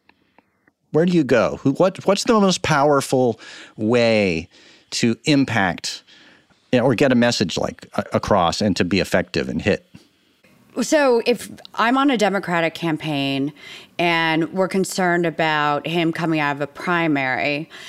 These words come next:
Speaker 2: the good news is this. There is a very, very vibrant right-wing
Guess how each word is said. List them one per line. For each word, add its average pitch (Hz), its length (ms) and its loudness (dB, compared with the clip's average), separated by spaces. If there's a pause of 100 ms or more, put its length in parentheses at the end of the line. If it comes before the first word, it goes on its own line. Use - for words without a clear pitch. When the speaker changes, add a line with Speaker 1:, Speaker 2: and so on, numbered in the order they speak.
(520)
Speaker 2:
the 226 180 0
good 294 200 2
news 294 240 2
is 160 160 -6
this. 120 500 -2
There 214 260 2
is 175 160 0
a 151 160 2
very, 175 500 0
very 151 320 0
vibrant 147 960 -2
right-wing 143 960 -2